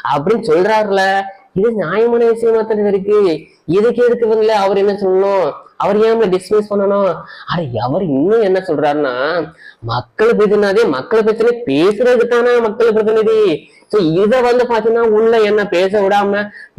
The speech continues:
என்ன பேச விடாம இவரே வந்து அதிகமா பேசிட்டு இருக்காரு. அதாவது மக்கள் சபா பிரதிநிதியா என்ன வந்து பேச விட மாட்டேங்கிறாரு, ஆளுங்கட்சியா இருக்கக்கூடிய அவரை மட்டும் பேச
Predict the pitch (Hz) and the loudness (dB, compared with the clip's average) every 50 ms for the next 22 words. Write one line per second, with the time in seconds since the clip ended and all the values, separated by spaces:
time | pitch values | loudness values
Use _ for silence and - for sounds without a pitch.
0 | 139 151 165 190 220 254 220 233 233 233 240 240 233 220 226 226 226 247 247 226 | 0 0 2 2 2 2 2 2 2 2 2 2 0 0 0 0 0 2 2 2
1 | 196 185 185 220 247 240 247 262 247 240 240 233 240 220 220 220 220 226 233 214 | 2 2 0 2 2 2 2 2 2 2 0 0 0 0 0 0 0 2 2 2
2 | 214 214 208 202 214 190 208 196 208 202 185 - 175 190 208 214 202 180 170 165 | 2 0 0 0 -2 -2 0 0 0 0 0 0 0 0 0 0 0 -2 -2 -4
3 | - - 233 226 220 - 160 - 165 208 214 208 - - - _ _ _ - - | -4 -4 -4 -4 -2 -2 -2 -2 0 -2 -4 -4 -6 -16 -20 _ _ _ -4 -2
4 | 156 160 185 220 240 240 220 247 240 233 208 175 151 156 160 190 214 233 233 233 | -2 0 2 2 2 2 2 2 2 2 2 2 2 2 2 2 2 2 2 2
5 | 226 226 226 233 - 196 196 202 202 214 196 196 202 202 190 180 175 170 175 170 | 2 2 2 2 2 0 0 0 0 -2 -2 0 -2 -2 0 -2 -2 0 0 0
6 | 160 160 175 208 214 214 - _ _ _ - - - 123 165 196 226 233 208 226 | 2 2 2 0 0 -2 -4 _ _ _ -12 -8 -4 -2 0 2 2 2 2 0
7 | 214 220 233 226 220 214 208 190 - - 208 220 220 165 135 147 185 208 214 214 | 0 2 2 2 2 2 0 0 0 0 2 2 0 0 0 -2 0 0 0 0
8 | 214 214 214 208 190 202 202 190 | 0 0 0 0 2 2 0 2